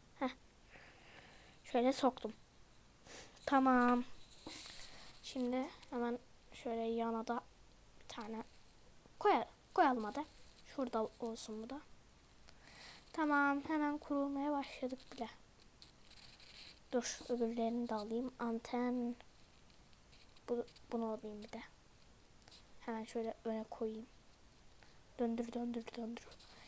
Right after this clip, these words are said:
İki saniyede kuruluyoruz beyler. Ve şöyle dışarıyı da kapa. Döndür, döndür, döndür.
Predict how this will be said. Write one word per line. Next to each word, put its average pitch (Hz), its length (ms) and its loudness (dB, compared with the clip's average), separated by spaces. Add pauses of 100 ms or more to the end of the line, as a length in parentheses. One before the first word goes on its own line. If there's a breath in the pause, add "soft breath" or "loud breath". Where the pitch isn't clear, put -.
(160 loud breath)
İki 285 220 2
saniyede 285 560 10
kuruluyoruz 262 640 4
beyler. 233 460 2 (1700 loud breath)
Ve 247 60 -2
şöyle 226 360 0
dışarıyı 220 580 0
da 214 100 -4
kapa. - 360 -4 (640)
Döndür, 220 400 -2
döndür, 214 280 -6 (100)
döndür. 220 480 -6